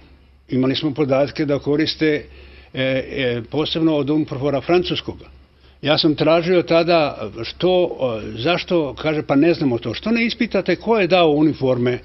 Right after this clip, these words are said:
e, armiji B I H da koristi u Sarajevu, da bi se na taj način maskirali i približili nama? Zatim su koristili jednom, imali smo dva, tri informacije takve, da su koristili i uniforme, e, Vojske Republike Srpske.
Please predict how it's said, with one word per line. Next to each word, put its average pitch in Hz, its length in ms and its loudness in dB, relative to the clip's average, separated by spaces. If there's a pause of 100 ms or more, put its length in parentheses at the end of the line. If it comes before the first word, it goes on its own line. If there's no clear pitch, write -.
(400)
e, 113 360 -2 (160)
armiji 151 380 2
B 139 220 2
I 127 40 0
H 135 220 0
da 120 140 -2
koristi 123 420 -2
u 110 80 -4
Sarajevu, 170 500 0 (360)
da 139 180 2
bi 156 100 2
se 151 180 -2
na 156 120 2
taj 160 180 2
način 135 340 2
maskirali 131 500 0
i 113 40 -2
približili 113 640 -2
nama? 90 260 -8 (720)
Zatim 175 320 0
su 190 140 0
koristili 196 580 2
jednom, 175 460 2 (440)
imali 170 260 4
smo 143 160 -2
dva, 156 200 0
tri 147 180 -2
informacije 131 580 -2
takve, 170 360 0
da 151 100 -2
su 127 140 -6
koristili 175 540 0
i 156 260 2
uniforme, 151 580 2
e, 131 280 -6
Vojske 131 440 -2
Republike 123 460 -2
Srpske. - 340 -6